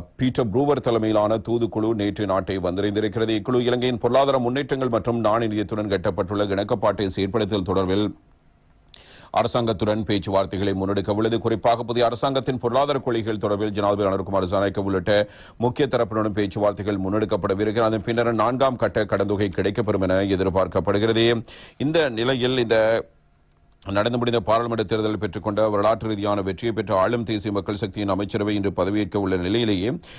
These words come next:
விரைவில் இந்த சர்வதேச தனியார் கடன் மறுசீரமைப்பு ஒப்பந்தத்தில் அரசாங்கம் கைச்சாத்திடும் என்ற எதிர்பார்ப்பும் ஏற்பட்டிருக்கிறது. தனியார் கடன் மறுசீரமைப்பு தொடர்பான இணக்கப்பாடு ஏற்கனவே அரசாங்கத்துக்கும் கடன் வழங்குனர்களுக்கும் இடையில் எட்டப்பட்டது.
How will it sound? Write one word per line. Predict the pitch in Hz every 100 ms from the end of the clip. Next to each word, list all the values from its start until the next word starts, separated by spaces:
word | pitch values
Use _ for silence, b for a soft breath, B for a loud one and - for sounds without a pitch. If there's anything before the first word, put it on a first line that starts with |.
| B
விரைவில் | - 110 151 160
இந்த | 143 151
சர்வதேச | 143 120 131 135 127 127 131
தனியார் | 127 113 120 123
கடன் | 120 117 113
மறுசீரமைப்பு | 104 104 127 123 113 120
ஒப்பந்தத்தில் | 95 104 98 113
அரசாங்கம் | 107 95 104 98 101 110 104
கைச்சாத்திடும் | 104 107 131 123 123 117
என்ற | 104 98 101
எதிர்பார்ப்பும் | 98 95 95 95 98 95
ஏற்பட்டிருக்கிறது. | 92 85 95 101 107 110 113 113 - B B
தனியார் | - 123 135 123
கடன் | 120 113 107
மறுசீரமைப்பு | 104 113 110 104 110
தொடர்பான | 110 107 113 117
இணக்கப்பாடு | 104 113 113 120 127 127
ஏற்கனவே | 110 98 107 113
அரசாங்கத்துக்கும் | 104 101 104 101 98 98 110
கடன் | 107 101 95
வழங்குனர்களுக்கும் | 95 113 120 110 101 98
இடையில் | 98 101 92
எட்டப்பட்டது. | 87 98 101 98 107